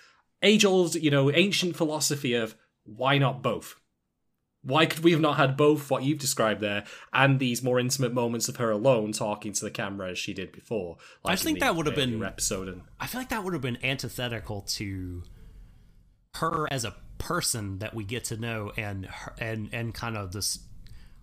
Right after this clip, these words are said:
Speaker 2: what the show was, was trying to do, because she, she was there, like, she, she's not the kind of person that wants to insert herself into her work. Like, she did it at the end because she's saying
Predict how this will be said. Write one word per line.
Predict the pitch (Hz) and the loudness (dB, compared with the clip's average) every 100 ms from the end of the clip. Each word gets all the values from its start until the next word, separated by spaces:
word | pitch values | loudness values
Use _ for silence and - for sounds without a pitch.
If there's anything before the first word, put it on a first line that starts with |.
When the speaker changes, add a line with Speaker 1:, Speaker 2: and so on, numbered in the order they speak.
| - | -14
Speaker 2:
what | 107 127 123 | -4 -4 -4
the | 117 | -4
show | - 113 | -4 -4
was, | 101 101 - - - | -4 -4 -6 -8 -12
was | 110 104 90 | -10 -6 -6
trying | - 120 110 107 95 92 - - | -6 -6 -6 -8 -8 -12 -10 -8
to | 107 | -6
do, | 117 123 95 87 | -4 -4 -4 -8
because | - 131 | -6 -4
she, | - 151 165 175 - - - - - - - - - - | -2 -2 -4 -6 -14 -18 -20 -20 -20 -20 -20 -20 -20 -6
she | - | -4
was | 214 170 131 | -2 -2 -2
there, | 147 147 147 139 - - - - - - - - - _ - - - - - - | -2 -2 -4 -8 -16 -20 -20 -20 -20 -20 -20 -20 -20 _ -18 -18 -16 -20 -20 -12
like, | 147 123 120 - - - - | -6 -4 -6 -12 -18 -20 -14
she, | - - | -8 -8
she's | 160 - 202 180 - - - | -4 -2 -2 -2 -4 -6 -2
not | 139 139 139 | 2 2 0
the | |
kind | 127 139 123 | -4 -4 -4
of | |
person | 107 123 - | -2 -4 -4
that | 110 | -6
wants | 104 113 - | -6 -6 -6
to | - | -6
insert | 104 - 120 107 | -6 -4 -4 -4
herself | 104 113 101 113 | -6 -6 -6 -6
into | 101 | -8
her | 95 101 | -8 -8
work. | 87 101 - - - - - - - | -8 -10 -10 -14 -14 -16 -16 -20 -8
Like, | 110 107 - - - - - - - | -6 -6 -10 -18 -18 -20 -20 -16 -6
she | - 190 | -2 0
did | 175 175 | 0 0
it | 165 | -2
at | 139 | -2
the | 123 123 | -4 -4
end | 151 123 | -4 -4
because | 117 110 | -6 -6
she's | - 104 - | -6 -6 -4
saying | 120 110 101 98 95 | -4 -4 -6 -8 -10